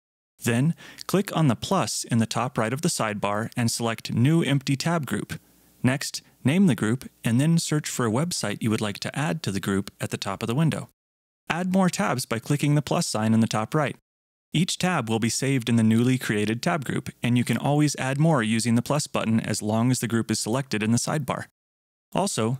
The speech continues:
you can create multiple tab groups and easily switch back and forth between them, which helps keep things well organized and productive for various sessions. All tab groups will be saved indefinitely, even after you quit and reopen Safari.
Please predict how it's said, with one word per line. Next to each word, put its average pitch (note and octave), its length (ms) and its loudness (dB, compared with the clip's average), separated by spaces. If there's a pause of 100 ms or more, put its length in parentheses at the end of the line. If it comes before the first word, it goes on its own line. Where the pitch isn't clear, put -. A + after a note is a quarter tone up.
you C3 120 0
can C3+ 160 2
create D3 340 0
multiple E3 380 0
tab G#2 280 -4
groups A2 340 -2
and A#2 160 -2
easily E3+ 340 2
switch - 300 -4
back C3+ 220 -2
and A#2+ 100 0
forth - 300 0
between F3+ 380 2
them, A2+ 240 2
which C3+ 200 -2
helps - 220 -2
keep - 240 -2
things A#2+ 240 2
well C#3 220 0
organized B2+ 560 0
and D3 160 -2
productive A#2+ 480 -2
for - 120 -2
various A2+ 360 0
sessions. - 540 -4 (520)
All F3 160 0
tab D3+ 280 -2
groups C3+ 280 0
will A#2 80 0
be A2 100 0
saved D3 400 -2
indefinitely, B2+ 720 0
even B2+ 240 2
after C3+ 220 0
you A#2+ 100 2
quit - 300 0
and A2+ 140 0
reopen A#2+ 340 2
Safari. C3 520 -2